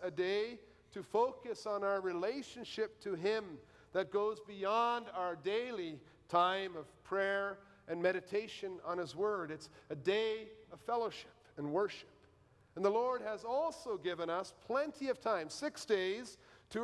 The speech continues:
earn our daily bread, to maintain our homes, to make our purchases, to do our weekly chores, and even to laze around a while to clear our minds.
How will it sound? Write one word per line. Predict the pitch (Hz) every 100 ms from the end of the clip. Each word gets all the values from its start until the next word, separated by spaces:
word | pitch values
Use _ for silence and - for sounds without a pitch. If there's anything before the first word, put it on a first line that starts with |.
| 220
earn | 233 262 269 254
our | 214 220
daily | 214 214 226 226 220
bread, | 143 160 180 214 214 - -
to | -
maintain | 208 202 208 196 214 254 277 240
our | 190 175
homes, | 139 151 170 190 220 - - - _
to | 214
make | 196 220 269 -
our | 190 175
purchases, | 165 - 175 165 202 185 - 226 220
to | - 196
do | 202 269 247
our | 190 180 165
weekly | 190 214 - 160
chores, | 151 - 160 175 208 226 - - -
and | 160 180
even | 208 269 202 180 180 180 - -
to | 196
laze | 185 190 214 220 220 170
around | 185 180 214 240 202 151 117 - - 120
a |
while | 143 165 185 202
to | -
clear | - - 190 185 175 - - -
our | 160
minds. | 151 160 180 156 - - - - -